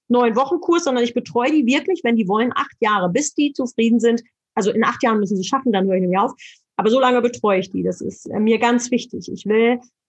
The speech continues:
Ergebnisse für die Leute haben, weil ich weiß, wie frustrierend das ist, wenn du immer, ich habe so viele, die zu mir gekommen sind und gesagt haben, „Ah, ich habe schon dies und ich habe schon das und ich habe schon so viel Geld ausgegeben.“ Ich sage, „Wie viel hast du denn eingenommen?“ „Ja, nur nix.“ Und dann sage ich, „Ja, dann stimmt was nicht.“ Und da ist mir einfach wichtig, dass die Leute,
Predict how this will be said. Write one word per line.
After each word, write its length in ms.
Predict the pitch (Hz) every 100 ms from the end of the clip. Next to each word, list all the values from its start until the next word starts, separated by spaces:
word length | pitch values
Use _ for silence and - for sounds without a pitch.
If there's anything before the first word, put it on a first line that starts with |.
| -
Ergebnisse 540 | 214 226 240 214 214
für 140 | -
die 100 | 185
Leute 300 | 180 180 180
haben, 160 | 185 190
weil 80 | 196
ich 80 | 196
weiß, 220 | 196 -
wie 80 | 240
frustrierend 480 | 233 233 - 254
das 120 | 226 196
ist, 120 | 202
wenn 120 | 214
du 80 | 208
immer, 340 | 233 247 247 247 - _ -
ich 100 | 247
habe 100 | 240
so 140 | 302
viele, 260 | - 285 269
die 120 | 233
zu 120 | 269
mir 120 | 262
gekommen 240 | 262 254 240
sind 80 |
und 60 | 233
gesagt 220 | 220 240
haben, 120 | 240 233 _
„Ah, 80 | 294
ich 60 | 311
habe 100 | 349
schon 200 | 381 330
dies 200 | 339 359
und 60 | 392
ich 80 |
habe 120 | 381 381
schon 120 | 392
das 200 | 370 175
und 60 |
ich 20 | 349
habe 60 |
schon 80 | 339
so 80 | 339
viel 100 | 349
Geld 220 | 349 320
ausgegeben.“ 300 | 294 285 285
Ich 40 | 277
sage, 140 | 262
„Wie 80 | 294
viel 80 | 294
hast 100 | 302
du 40 |
denn 60 | 294
eingenommen?“ 500 | 349 349 262 202 180
„Ja, 80 | 381
nur 120 | 370 370
nix.“ 280 | 392 392 -
Und 60 |
dann 100 | 247
sage 120 | 254
ich, 40 | 269
„Ja, 60 |
dann 180 | 262 269
stimmt 240 | 269 349 302
was 120 | 185
nicht.“ 180 | 185 175 _ _ _ _ - -
Und 120 | 240
da 60 |
ist 80 | 285
mir 120 | 302
einfach 200 | 277 269
wichtig, 240 | 269 285 240
dass 160 | 233
die 100 | 226
Leute, 400 | 233 240 254 277